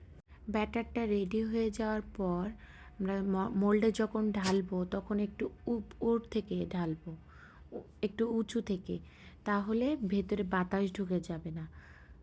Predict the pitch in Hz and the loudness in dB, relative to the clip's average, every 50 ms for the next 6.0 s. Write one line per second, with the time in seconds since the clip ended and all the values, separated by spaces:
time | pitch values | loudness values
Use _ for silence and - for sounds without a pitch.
0 | - - - - - - - - - - - - - - - - - - - - | -20 -20 -20 -20 -20 -20 -20 -20 -20 -20 -20 -20 -20 -20 -20 -20 -20 -20 -20 -20
1 | - - - - - - - - - - - - - 208 202 202 196 190 202 190 | -20 -20 -20 -20 -20 -20 -20 -20 -20 -18 -16 -10 -6 -2 0 0 0 0 -2 -2
2 | 185 196 196 190 214 214 214 214 214 208 - 214 202 220 196 190 185 - - 202 | -2 -4 -2 -2 -2 0 0 0 0 -2 -4 -4 -4 -4 -4 -4 -4 -6 -6 -4
3 | 190 196 185 - - 196 190 196 196 190 214 269 311 - - - - - - - | -4 -4 -4 -6 -6 -6 -4 -4 -4 -4 -4 -6 -8 -10 -18 -20 -20 -20 -20 -20
4 | - - - - - - - 196 190 180 - 254 247 247 240 233 - 226 220 - | -20 -20 -20 -20 -20 -8 -6 -4 -4 -2 0 0 2 2 2 0 -2 -4 -2 -2
5 | 240 233 233 226 - - 214 208 202 208 196 - 220 214 214 208 - - 208 202 | -2 -2 -2 -4 -2 -2 0 2 2 0 0 2 2 2 0 0 0 0 0 0